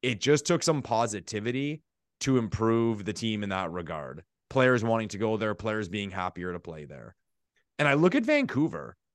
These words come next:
Vancouver's a big market. Vancouver is a big franchise. Vancouver is a beautiful city. I've always kinda looked at Vancouver and thought, "Why is it not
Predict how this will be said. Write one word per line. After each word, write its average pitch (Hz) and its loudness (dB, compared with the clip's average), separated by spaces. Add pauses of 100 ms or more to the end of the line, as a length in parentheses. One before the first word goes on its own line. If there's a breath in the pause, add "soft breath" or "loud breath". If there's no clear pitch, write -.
(640)
Vancouver's 175 4
a 214 4
big 135 4
market. 92 -6 (300)
Vancouver 160 4
is 208 4
a 214 4
big 113 -2
franchise. 92 -6 (260)
Vancouver 170 6
is 196 6
a 185 6
beautiful 127 4
city. 101 -8 (480)
I've 135 2
always 208 8
kinda 226 2
looked 127 2
at 110 -2
Vancouver 113 0
and 104 -4
thought, 101 0 (840)
"Why 90 2
is 190 2
it 330 -4
not 104 -2